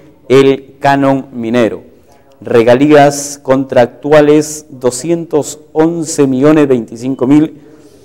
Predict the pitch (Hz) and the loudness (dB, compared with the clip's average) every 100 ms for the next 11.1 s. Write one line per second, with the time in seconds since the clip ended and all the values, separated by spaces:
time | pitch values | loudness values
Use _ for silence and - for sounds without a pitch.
0 | _ _ - 156 147 135 139 151 165 156 | _ _ 0 2 4 4 4 4 4 0
1 | - - 139 120 147 175 - 165 147 - | -2 -2 -2 -2 0 -2 2 2 2 -2
2 | 160 175 175 165 175 170 - 143 139 131 | -2 0 0 0 0 0 -2 -2 2 0
3 | 131 139 131 131 - 123 120 143 165 160 | 0 -2 0 -2 -2 0 0 0 -2 0
4 | 151 139 - 123 110 107 - 175 175 120 | 0 0 -4 -6 -6 -10 -2 2 2 2
5 | 113 - 135 120 120 - 165 151 135 120 | -4 -6 -4 -2 -2 -2 -4 0 0 -2
6 | - 156 147 143 120 143 156 - - - | -4 -2 -2 -2 2 2 0 -6 -20 -20
7 | - - - - 131 135 147 - - 131 | -20 -20 -10 0 2 2 -4 -14 -2 -2
8 | - 135 156 165 139 123 139 135 123 120 | 0 0 2 4 2 2 2 2 -2 -4
9 | - 175 175 170 139 117 147 151 - 123 | -4 -2 -2 0 -2 2 2 0 0 0
10 | 120 117 - 165 170 160 - 135 139 131 | 0 0 0 2 4 2 0 0 4 2
11 | 131 | 2